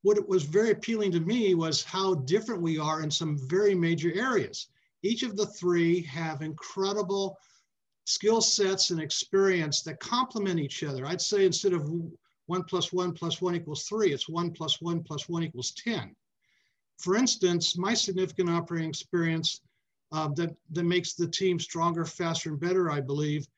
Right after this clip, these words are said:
uh, comes from my, my, uh, career experience both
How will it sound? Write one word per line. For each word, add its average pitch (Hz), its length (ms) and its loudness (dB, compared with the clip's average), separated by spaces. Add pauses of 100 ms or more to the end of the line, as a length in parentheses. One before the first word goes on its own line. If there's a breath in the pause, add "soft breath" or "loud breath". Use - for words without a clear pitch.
(480)
uh, 156 180 -2 (320)
comes 190 200 2
from 175 120 -2
my, 170 180 0 (200)
my, 165 340 -2
uh, 160 80 -4
career 185 300 6
experience 170 460 0
both 175 400 0